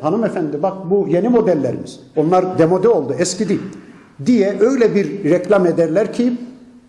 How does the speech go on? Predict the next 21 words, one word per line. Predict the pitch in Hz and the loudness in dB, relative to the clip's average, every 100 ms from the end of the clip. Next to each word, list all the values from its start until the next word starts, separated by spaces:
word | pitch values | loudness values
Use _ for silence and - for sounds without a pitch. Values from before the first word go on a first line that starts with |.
| - | -4
kadıncağız | 165 165 196 180 185 185 | -2 0 2 2 2 0
onu | 180 196 | 0 2
da | 170 | 2
almak | 151 151 151 | 0 -2 -2
zorunda | - 143 147 160 | -2 0 0 0
kalır | 160 135 175 - - 175 | 0 -2 -4 -8 -8 -2
ya | 165 | 0
da | 143 | 2
beyefendi | 156 165 160 135 127 156 - - - - | 0 0 -2 -2 0 -2 -4 -16 -20 -2
onu | 151 165 | 0 2
da | 156 151 - - - | 0 -2 -6 -18 -6
almak | 147 139 143 - | -2 0 -2 -2
zorunda | 131 123 120 | -2 0 -2
kalır. | - 92 92 - - _ _ _ _ | -4 -10 -12 -16 -20 _ _ _ _
İşte | - 160 180 165 | -6 -2 0 2
böylece | 185 151 123 170 - - - - - _ _ 120 | 2 2 0 -2 -4 -14 -18 -20 -20 _ _ -2
reklamlarla, | 165 160 175 165 156 165 143 147 - | -2 0 0 2 0 0 -4 -6 -4
Allah | 143 156 156 | -2 -2 -4
korusun, | 131 123 135 135 - - _ _ _ _ _ | -8 -6 -10 -12 -14 -20 _ _ _ _ _
insanlar | 151 139 - 143 147 151 147 | -10 -10 -10 -8 -8 -10 -10
aldatılmaktadır. | 135 135 131 135 127 123 123 110 104 - | -12 -12 -12 -10 -10 -10 -14 -18 -18 -20